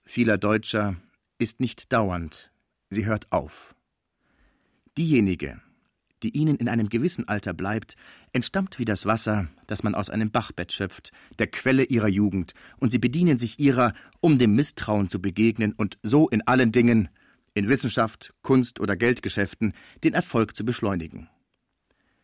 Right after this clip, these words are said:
In Frankreich ersetzen einige Schlauköpfe diese deutsche Naivität durch die Dummheit des Pariser Krämers. Aber Schmucke hatte seine ganze kindliche Naivität bewahrt, wie Pons unbewusst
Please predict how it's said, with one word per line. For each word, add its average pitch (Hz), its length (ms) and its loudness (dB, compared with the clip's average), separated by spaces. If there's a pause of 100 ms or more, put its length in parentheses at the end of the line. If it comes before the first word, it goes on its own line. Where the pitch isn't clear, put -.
(240)
In 113 120 0
Frankreich 98 480 0
ersetzen 95 360 -2
einige 101 360 0
Schlauköpfe 101 560 -2
diese 101 200 0
deutsche 117 360 -2
Naivität 101 680 -2 (400)
durch 113 140 0
die 107 140 -2
Dummheit 110 500 2
des 113 100 -4
Pariser 101 340 0
Krämers. - 680 -8 (1200)
Aber 175 200 2
Schmucke 202 420 0 (220)
hatte 185 240 -4
seine 147 220 4
ganze 156 320 2
kindliche 151 420 -2
Naivität 120 580 0
bewahrt, 92 720 -2 (140)
wie 110 160 2
Pons 107 640 -2
unbewusst 101 960 0